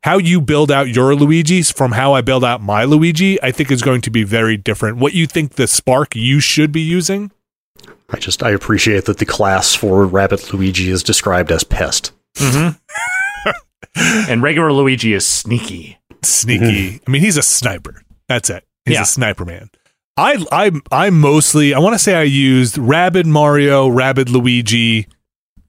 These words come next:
Speaker 1: and Mario. You couldn't change out Mario in the first one?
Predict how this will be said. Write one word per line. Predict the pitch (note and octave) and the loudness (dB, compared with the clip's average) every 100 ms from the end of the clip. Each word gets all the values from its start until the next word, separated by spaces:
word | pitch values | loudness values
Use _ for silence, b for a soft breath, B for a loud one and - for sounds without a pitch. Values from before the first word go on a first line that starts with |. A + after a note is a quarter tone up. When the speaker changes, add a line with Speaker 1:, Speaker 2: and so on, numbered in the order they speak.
| _ _ - | _ _ -6
Speaker 1:
and | A#2 A2+ A2 G#2+ G#2 G2 - | -2 -2 -2 -2 -4 -8 -6
Mario. | A#2 A#2 A#2 A2+ A2+ C#3+ C3 | 0 2 2 2 2 -2 -2
You | D#3 D3+ | -2 0
couldn't | - A3 G#3+ | 0 -2 0
change | A3 G#3 | 0 0
out | G#3 | 0
Mario | G3 G3+ G3+ | 2 2 2
in | G3+ | 0
the | G3 | 0
first | G#3 G3 | 0 0
one? | G#3+ A3 | 0 0